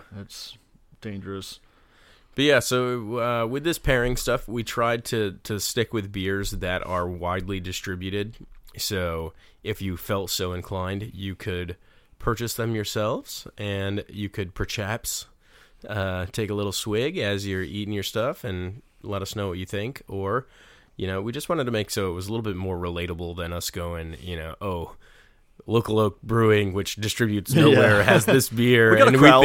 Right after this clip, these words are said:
Speaker 2: it's
Speaker 1: crowler.
Speaker 2: really
Speaker 1: <laughs>
Speaker 2: good." <laughs> Yeah. We,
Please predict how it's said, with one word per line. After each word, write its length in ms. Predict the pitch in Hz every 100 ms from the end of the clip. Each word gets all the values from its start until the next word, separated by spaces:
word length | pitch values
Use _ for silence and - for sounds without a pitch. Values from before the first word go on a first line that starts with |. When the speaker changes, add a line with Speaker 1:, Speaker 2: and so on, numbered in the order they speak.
| 156
Speaker 2:
it's 120 | 170
Speaker 1:
crowler. 80 | 151
Speaker 2:
really 240 | 143 135
Speaker 1:
<laughs> 20 | 127
Speaker 2:
good." 340 | 135 135 156 -
<laughs> 240 | 190 147
Yeah. 360 | - - - - - - - -
We, 100 | 131